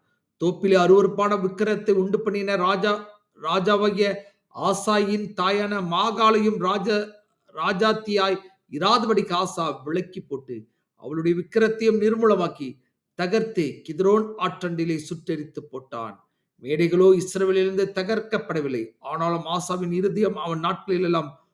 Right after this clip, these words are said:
உத்தமமாய் இருந்தது. தன் தகப்பனும் தானும் பரிசுத்தம் பண்ணும்படி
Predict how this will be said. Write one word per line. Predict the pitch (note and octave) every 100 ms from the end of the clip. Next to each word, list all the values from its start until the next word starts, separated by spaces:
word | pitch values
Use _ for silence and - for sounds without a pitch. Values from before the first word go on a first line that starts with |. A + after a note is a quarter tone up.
| _ _
உத்தமமாய் | C#3 - - G3 G3 F#3 F#3 E3+
இருந்தது. | D3 C#3+ B2+ A2+ G#2+ _ _ _ C3+
தன் | C3+
தகப்பனும் | E3+ E3+ G#3+ G#3 G#3+ G#3+
தானும் | G3 G3 G#3 A3 A3+ - _ _ -
பரிசுத்தம் | F#3 F#3 A3+ A3+ G3
பண்ணும்படி | G#3 G#3+ G3+